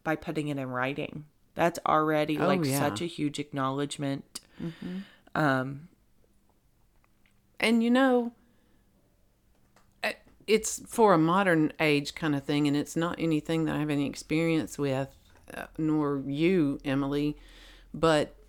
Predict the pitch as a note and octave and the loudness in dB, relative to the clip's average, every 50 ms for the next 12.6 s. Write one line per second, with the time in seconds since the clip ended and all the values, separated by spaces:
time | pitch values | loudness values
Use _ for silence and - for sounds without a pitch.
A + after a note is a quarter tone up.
0 | - - _ _ _ _ _ _ - F#3+ F#3 - - - F3+ F3 D3+ D#3 F3 E3+ | -20 -20 _ _ _ _ _ _ 4 4 4 4 2 -4 -4 -2 -2 0 0 0
1 | E3+ F#3 E3+ E3+ E3+ E3+ E3 E3+ F3 F3+ F3+ F3+ F3 F3 F3 E3+ F3 _ _ _ | 0 0 0 0 -2 -2 -2 -2 -2 -2 0 -2 -2 -4 -6 -8 -10 _ _ _
2 | _ - - E3+ E3+ F3 F3 F3 F3+ F3 D#3 E3 F3 F3+ F#3 F#3+ F#3+ F#3+ F#3+ F#3+ | _ -10 -6 -4 -2 -2 0 0 -2 -2 -2 0 0 2 2 2 0 0 -2 -4
3 | F#3 F#3 F3+ - _ _ _ _ _ - _ - - - - - G3+ F#3 - - | -6 -8 -10 -12 _ _ _ _ _ -20 _ -12 -8 -6 -4 -2 -2 -2 -4 -6
4 | - - F#3+ F3+ E3+ E3 - - - - F#3 F3+ F3 F3 F3 - - - - E3+ | -6 -4 -2 -2 -2 -4 -8 -10 -6 -4 -2 0 0 0 -2 -4 -6 -4 -2 0
5 | E3 F3 F3+ F#3+ G3 G3+ - - - E3+ D#3 D#3 - - E3 D#3+ D#3 D#3+ D#3+ D#3 | 0 0 -2 -2 -4 -6 -6 -6 -4 -4 -4 -2 -2 -2 -2 0 0 0 -2 -2
6 | - - F3 D#3+ E3 E3 - - - G#3+ A3 A3+ G3 - - F3 E3 C#3 C#3 - | -2 -6 -6 -4 -6 -6 -8 -6 -4 -2 -2 -2 -4 -6 -10 -8 -8 -8 -8 -6
7 | - E3+ E3 D#3+ D#3 D3 - F3+ G3+ G3+ - E3 D3 D3+ C#3+ C#3 C#3 D#3 E3 - | -4 -4 -2 -2 -2 -4 -2 -4 -4 -4 -4 -2 0 0 0 2 2 0 -2 -4
8 | - _ _ - D#3 D3+ D3 D3+ D3 D3 D3 D3 C#3+ D3 D3+ D3+ D3 D3 - _ | -6 _ _ -2 0 0 0 0 2 2 2 2 2 2 2 0 0 -4 -8 _
9 | _ _ _ _ - - _ _ _ _ _ _ _ _ - - D#3 D3+ D3+ C#3+ | _ _ _ _ -20 -20 _ _ _ _ _ _ _ _ -6 -2 0 2 2 2
10 | D3 D3+ D#3 E3+ F3 E3+ F#3 - _ - - D#3+ D#3+ D#3 D#3 D#3+ F3 G3 G#3 F#3+ | 2 0 -2 -4 -8 -10 -14 -16 _ -4 -2 0 0 0 0 0 0 -2 -2 -2
11 | F3+ E3+ D#3+ E3+ - - - - - D3+ D#3 D#3+ E3 E3 D#3+ D#3+ E3 E3 E3 F3 | -2 -2 -4 -6 -10 -6 0 2 4 4 4 4 2 0 0 2 2 0 0 -2
12 | - - E3+ D#3 D#3+ D#3 - - - - - | -2 0 2 2 0 0 -4 -6 -6 -6 -8